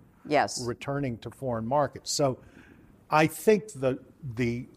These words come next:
Speaker 2: force for U S outperformance is still there, but the pricing differential may reduce the, the amount of any outperformance going forward. And it wouldn't surprise me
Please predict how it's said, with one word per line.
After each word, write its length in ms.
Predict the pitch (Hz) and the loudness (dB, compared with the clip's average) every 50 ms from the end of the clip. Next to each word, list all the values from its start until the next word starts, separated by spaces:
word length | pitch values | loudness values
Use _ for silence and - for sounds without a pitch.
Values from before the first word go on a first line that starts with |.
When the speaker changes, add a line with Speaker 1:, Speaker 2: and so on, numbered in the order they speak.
| _ - | _ -20
Speaker 2:
force 640 | - - - - - 180 202 220 226 220 - - | -20 -18 -14 -4 4 6 8 8 8 8 6 2
for 160 | - - 175 160 | -2 0 0 0
U 180 | 147 160 156 | 4 4 4
S 140 | 143 127 - | 4 4 2
outperformance 760 | 143 131 123 - - 123 - - 175 208 226 220 180 - - 139 | 0 0 -2 -2 -4 -14 -8 -2 0 2 2 2 0 -2 -4 -4
is 80 | 120 | -4
still 340 | - - - - 143 127 123 | -4 -4 -4 -4 -2 -2 -2
there, 440 | 113 104 120 117 117 113 110 110 - - _ _ _ _ - - _ _ _ _ - _ - 123 | -2 0 0 0 2 0 0 -2 -4 -8 _ _ _ _ -20 -20 _ _ _ _ -20 _ -6 -2
but 220 | 139 123 - - | -2 -2 0 -2
the 60 | - | -6
pricing 640 | - - - - 170 165 175 170 - - 160 143 127 | -6 -4 2 4 6 6 6 4 2 -2 -4 -2 0
differential 760 | 143 135 - - 147 135 131 127 131 - - - 143 127 | -2 -2 -2 -2 -2 0 0 0 -2 -4 -2 -2 -2 -2
may 300 | 120 123 120 123 127 135 | -2 -2 -2 -2 0 0
reduce 800 | 123 113 120 120 113 104 101 131 127 123 123 123 - - - - _ - - 113 | -2 -2 -2 -4 -4 -2 0 0 0 0 0 -4 -8 -10 -10 -12 _ -16 -10 -6
the, 260 | 107 117 110 107 - - _ _ - _ _ _ _ _ _ _ _ - - - - - - - - - | -4 -4 -4 -4 -8 -12 _ _ -20 _ _ _ _ _ _ _ _ -20 -20 -20 -20 -20 -20 -20 -16 -12
the 140 | 139 123 131 | -10 -8 -8
amount 520 | 123 107 110 117 127 139 147 147 143 135 - - | -6 -6 -4 -2 2 4 4 4 4 2 -2 -8
of 140 | - 104 110 | -12 -10 -8
any 180 | 117 113 110 107 | -8 -8 -6 -6
outperformance 680 | 107 101 107 - - 120 - - 127 110 107 - - | -6 -6 -8 -10 -12 -14 -10 -8 -8 -8 -10 -12 -10
going 200 | - 113 107 104 | -10 -8 -8 -8
forward. 340 | - - 151 147 131 117 127 | -8 -6 -4 -4 -4 -4 -6
And 80 | 151 | -4
it 20 | 196 | -2
wouldn't 200 | 226 233 196 - | -2 -2 -2 -2
surprise 500 | - - - - 123 123 127 120 - - | -6 -8 -2 0 2 2 2 0 -4 -10
me 200 | 120 107 101 | -10 -10 -12